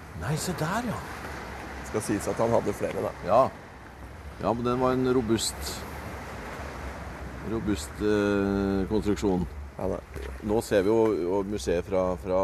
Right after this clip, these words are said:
Speaker 1: utsiden. Hva kan du si om det?
Speaker 2: Nei, nå ser vi en del av kal-, Brodtkorpsjåene, og det er altså en, en del av bryggeanlegget til, eh, det samme firmaet, et av de store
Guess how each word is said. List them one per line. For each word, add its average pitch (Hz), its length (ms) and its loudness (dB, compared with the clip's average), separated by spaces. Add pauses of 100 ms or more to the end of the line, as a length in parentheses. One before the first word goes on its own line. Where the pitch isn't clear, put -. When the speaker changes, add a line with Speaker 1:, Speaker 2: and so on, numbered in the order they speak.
(100)
Speaker 1:
utsiden. 85 600 -4
Hva 98 120 -2
kan 95 140 -4
du 92 160 0
si 92 240 -2
om 87 240 0
det? 104 140 -2 (240)
Speaker 2:
Nei, 104 100 -4
nå 113 140 -2
ser - 220 0
vi 117 100 4
en 135 100 4
del 107 160 2
av 117 300 0 (460)
kal-, - 180 2 (320)
Brodtkorpsjåene, 117 1000 4 (220)
og 110 80 -6
det 117 120 2
er 117 180 0
altså 107 300 -4
en, 110 120 -4 (580)
en 117 180 2
del 98 260 4
av 101 320 4
bryggeanlegget 101 1300 2
til, 92 360 0
eh, 98 440 0 (500)
det - 100 -10
samme 120 340 6
firmaet, 92 540 0
et - 60 -6
av 110 100 0
de 117 100 0
store 104 540 0